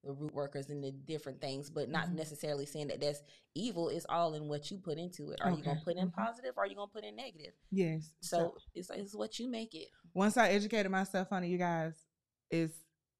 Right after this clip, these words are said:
Speaker 2: it's so much different than what I was well, what we're usually told or taught is,
Speaker 1: Absolutely.
Speaker 2: is different. Um, and I would like to say that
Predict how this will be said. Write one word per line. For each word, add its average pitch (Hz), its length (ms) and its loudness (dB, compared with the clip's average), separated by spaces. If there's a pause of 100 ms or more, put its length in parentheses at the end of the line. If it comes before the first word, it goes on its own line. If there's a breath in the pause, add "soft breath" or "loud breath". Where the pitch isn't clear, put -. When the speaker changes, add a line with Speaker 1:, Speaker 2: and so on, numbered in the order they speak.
(920)
Speaker 2:
it's 202 220 10 (180)
so 190 220 8
much 170 500 0 (600)
different 170 460 6
than 147 200 -2
what 143 140 0
I 135 100 -2
was 135 280 -8 (760 soft breath)
well, 180 160 10
what 180 240 10
we're 170 160 6
usually 156 520 2
told 135 420 -4
or 143 140 -6
taught - 340 -8 (640)
is, 175 80 -10
Speaker 1:
Absolutely. 160 600 -4
Speaker 2:
is 156 140 0
different. 147 580 0
Um, 143 380 -2 (640 loud breath)
and 160 140 2
I 156 100 6
would 160 160 2
like 151 240 2
to 175 80 -6
say 151 300 2
that 139 480 0